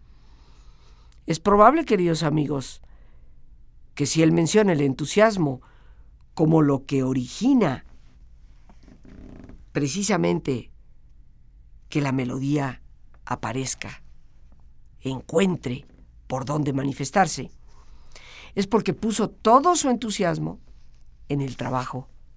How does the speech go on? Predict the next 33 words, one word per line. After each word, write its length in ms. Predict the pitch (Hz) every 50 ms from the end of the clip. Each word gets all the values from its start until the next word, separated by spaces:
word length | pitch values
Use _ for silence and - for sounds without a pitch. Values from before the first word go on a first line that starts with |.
| - - - - - - - - - -
de 100 | 160 135
su 160 | - - 117
música. 560 | 123 127 202 - - - - - - - - - - - - - - - - - - - - - - - - - - - - - - - -
Y 120 | - 151
yo 140 | 143 156 151
estoy 240 | 147 - - 147 139
convencida 560 | - 156 135 139 151 147 - 175 190 190 180
que 120 | 147 - -
probablemente 720 | - 143 139 147 160 170 160 156 151 160 165 156 160 151
por 200 | 147 143 139 156
eso 180 | 151 - 165
fue 220 | 139 - 165 156 -
que 80 | 156
logró 480 | 135 139 147 151 175 165 156 147 147 - - - - - - - - -
todo 300 | - - 160 160 143 139
lo 140 | 131 120 -
que 120 | - 120
logró. 440 | - - 120 127 175 214 233 170 - - - - - - - - - - - - - - - - - - - - - - - - - - - - - - - - - - - - - - - - - - -
A 120 | - 143 -
pesar 380 | - 143 - 180 175 175 170
de 100 | 160 160
sus 240 | - - 156 135 165
enojos, 520 | 160 151 185 208 208 208 - 190 180 -
a 100 | 180 135
pesar 340 | - 156 135 - 180 175 165
de 100 | 160 165
sus 260 | - - 156 147 127
rabietas, 600 | 143 156 151 156 175 202 214 208 208 196 175 151
a 120 | 175 151 -
pesar 360 | 156 135 - 190 190 180 170
de 100 | 156 165
su 160 | - - 143
pesimismo, 800 | - 160 143 - - 131 147 180 208 226 226 208 185 180 170